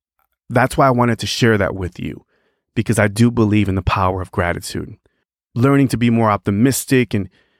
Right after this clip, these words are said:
and showing gratitude for all the small things in life. And this skill set, this gift, this privilege and level of awareness will push you through the fire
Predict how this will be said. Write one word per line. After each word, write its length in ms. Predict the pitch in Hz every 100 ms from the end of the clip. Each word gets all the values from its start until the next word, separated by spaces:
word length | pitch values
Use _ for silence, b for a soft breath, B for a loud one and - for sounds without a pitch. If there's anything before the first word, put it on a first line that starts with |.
| _ _
and 100 | 117
showing 280 | - 139 127
gratitude 500 | 120 123 127 - 127
for 120 | - -
all 200 | 175 190
the 100 | 180
small 320 | 156 151 143
things 320 | 143 135 117
in 140 | 110
life. 340 | 104 113 80 - _ _ _ _ _ _ _ _ _
And 140 | 123 117
this 140 | 165
skill 320 | - - 156
set, 260 | - 123 101
this 200 | 139 117
gift, 340 | 110 123 -
this 200 | 117 107
privilege 800 | - - 143 131 113 - - - _ _ _ _ _ _ _ _
and 220 | - 110
level 260 | 113 117 127
of 80 | 107
awareness 920 | 98 98 98 123 107 87 - - -
will 240 | 110 107
push 380 | 101 - 160 -
you 80 | 147
through 240 | - 117
the 80 | 104
fire 580 | 95 101 117 120 92 -